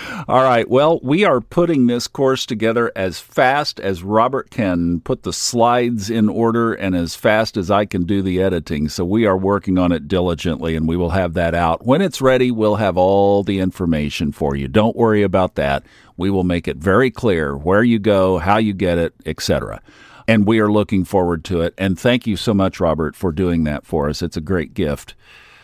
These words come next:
Horary is amazing, guys. I learned it first. That's how I met Robert, was through Horary Practicums. And I was like, "Oh my gosh, this guy's the most amazing."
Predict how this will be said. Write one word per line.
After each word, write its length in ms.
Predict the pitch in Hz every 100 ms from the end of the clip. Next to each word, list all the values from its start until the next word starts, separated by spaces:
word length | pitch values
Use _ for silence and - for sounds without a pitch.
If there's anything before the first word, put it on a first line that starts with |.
| _ _ _
Horary 540 | 143 156 139 113 107
is 200 | - 104
amazing, 460 | 98 92 90 76 78
guys. 380 | 82 78 80 -
I 140 | 107 127
learned 340 | 127 127 123
it 160 | 113 -
first. 280 | 117 90
That's 180 | 123 135
how 140 | 160 147
I 100 | 117
met 240 | 123 123
Robert, 400 | 104 80 - -
was 260 | 101 92 -
through 640 | - 131 131 120 120 107 -
Horary 580 | - 123 120 117 110 110
Practicums. 840 | - 110 107 85 - 55 65 -
And 140 | - 87
I 40 |
was 120 | 80
like, 180 | 87 -
"Oh 60 | 120
my 80 |
gosh, 320 | 92 85 73 -
this 160 | 87
guy's 300 | - 85 78
the 80 | 85
most 320 | 80 85 -
amazing." 320 | 78 87 -